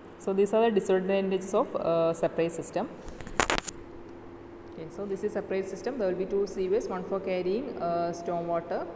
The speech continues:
and it is directly, uh, directly, uh, disposed to the, uh,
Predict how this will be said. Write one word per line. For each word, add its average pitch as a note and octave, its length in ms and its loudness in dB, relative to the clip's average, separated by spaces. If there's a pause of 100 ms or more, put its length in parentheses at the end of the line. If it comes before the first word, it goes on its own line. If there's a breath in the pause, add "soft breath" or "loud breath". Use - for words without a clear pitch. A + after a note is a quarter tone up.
(340)
and F3+ 160 -8
it F3 100 -8
is F#3 80 -2
directly, F3+ 600 0 (120)
uh, E3 440 -2 (920)
directly, F#3 540 2
uh, E3+ 340 -2
disposed F3 440 -4
to F3+ 80 -2
the, A#3 180 -2 (520)
uh, E3 460 -4